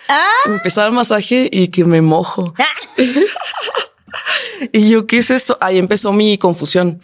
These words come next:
Speaker 1: Ujú.
Speaker 2: Cuando, cuando me pasó, cuando me excité, así tal cual,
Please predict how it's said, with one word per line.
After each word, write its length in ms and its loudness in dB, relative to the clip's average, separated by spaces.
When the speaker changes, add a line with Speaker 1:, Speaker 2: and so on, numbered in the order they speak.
Speaker 1:
Ujú. 280 4
Speaker 2:
Cuando, 360 2
cuando 260 2
me 120 2
pasó, 260 -4
cuando 180 2
me 80 2
excité, 640 -2
así 200 -2
tal 180 -2
cual, 260 -2